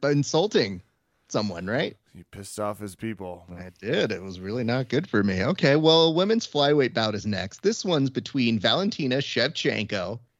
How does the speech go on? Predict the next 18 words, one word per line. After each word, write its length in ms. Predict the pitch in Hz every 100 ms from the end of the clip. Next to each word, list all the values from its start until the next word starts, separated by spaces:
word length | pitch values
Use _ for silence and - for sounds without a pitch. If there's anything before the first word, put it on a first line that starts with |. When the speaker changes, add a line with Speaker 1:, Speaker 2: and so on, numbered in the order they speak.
| _ _ -
Speaker 1:
and 640 | 196 277 139 117 151 190 - _ _ _ _ _ _ _ _ -
a 80 |
person 440 | - 190 220 240 190
named 320 | 156 139 131
Lauren 260 | 151 196 196
Murphy, 400 | 220 226 110 101
who 200 | - 170
Valentina 600 | 175 202 254 - 339 233
says 380 | 143 120 110 - -
hasn't 420 | - 104 120 120
figured 360 | 123 113 120 117
her 220 | 113 110
out. 280 | 87 85 - _
Bobby, 440 | 117 113 135 170 180 _ _ -
truth 440 | - 151 202 - _ _ -
or 120 | 139
not 240 | 147 143
truth? 320 | - 107 90